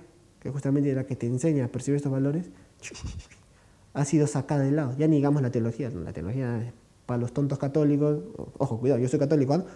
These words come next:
Pero es lo que se dice, ¿ok? Para, para esos que están ahí y nada más. Pero no solamente de teología, sino de la filosofía. ¿Mm? Yo me acuerdo que antes, eh, bueno, no sé, yo cuando estuve en el seminario,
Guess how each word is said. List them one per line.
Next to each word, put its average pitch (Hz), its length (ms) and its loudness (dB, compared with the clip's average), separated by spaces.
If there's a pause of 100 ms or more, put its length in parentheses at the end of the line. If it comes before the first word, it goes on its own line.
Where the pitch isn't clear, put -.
Pero 135 80 4
es 147 60 4
lo 147 100 6
que 139 100 0
se 151 80 4
dice, 139 220 2 (240)
¿ok? 147 260 2
Para, 131 300 4
para 135 180 4
esos 151 200 2
que 143 80 -2
están 151 180 0
ahí 151 460 2
y 131 40 0
nada 139 220 2
más. 139 240 0 (840)
Pero 139 100 4
no 147 80 4
solamente 156 320 6
de 143 40 6
teología, 127 340 2
sino 139 140 2
de 143 60 4
la 139 100 2
filosofía. 131 540 -2 (720)
¿Mm? 202 180 -4 (120)
Yo 139 80 0
me 135 60 4
acuerdo 143 320 2
que 139 100 2
antes, 147 360 2 (460)
eh, 120 600 0 (160)
bueno, 120 240 0 (100)
no 131 100 -4
sé, 151 180 2
yo 143 120 2
cuando 139 100 4
estuve 143 160 0
en 151 40 4
el 143 60 2
seminario, 139 480 2